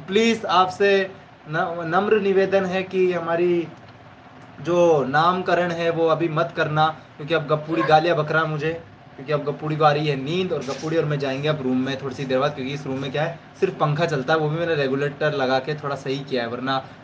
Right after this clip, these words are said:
पहले तो बहुत स्थिति ख़राब थी पंखा का, एकदम एक पे चलता था, पाँच पे कर दो तब भी एक पे ही चलता था, लेकिन अभी थोड़ा अच्छा चल रहा है इसलिए थोड़ा बैठ भी पा रहे without cooler के।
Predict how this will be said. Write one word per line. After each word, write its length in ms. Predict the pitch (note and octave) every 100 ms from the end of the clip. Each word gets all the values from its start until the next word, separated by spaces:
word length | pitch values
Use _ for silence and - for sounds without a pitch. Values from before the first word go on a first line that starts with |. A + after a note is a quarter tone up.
| D3
पहले 200 | D3 D3+
तो 100 | C3+
बहुत 320 | C3 E3 D#3
स्थिति 300 | - C#3 C#3
ख़राब 340 | C#3 B2+ B2 C3+
थी 40 |
पंखा 300 | B2+ B2+ B2+
का, 100 | B2+
एकदम 300 | B2+ D3 E3+
एक 180 | D#3+ D#3
पे 80 | G3+
चलता 280 | E3+ C3 B2+
था, 200 | B2 - - - F3
पाँच 240 | G3 F#3+
पे 140 | G3+
कर 120 | F#3+ F#3+
दो 100 | G3
तब 140 | G3+
भी 140 | G3+
एक 160 | G#3+ G3+
पे 60 | G3+
ही 60 |
चलता 260 | F#3 D3 C#3+
था, 160 | B2 - - -
लेकिन 180 | D3 D#3
अभी 200 | D#3 E3+
थोड़ा 200 | E3+ E3
अच्छा 180 | D#3 F3
चल 180 | E3 C#3
रहा 120 | D3+
है 100 | D#3
इसलिए 180 | D#3+ D3+
थोड़ा 120 | D3+
बैठ 240 | C#3 C#3
भी 100 | C#3+
पा 140 | D3+ C3+
रहे 120 | C#3+
without 400 | C3+ C3 C3+ -
cooler 240 | C3+ B2+ B2+
के। 160 | C#3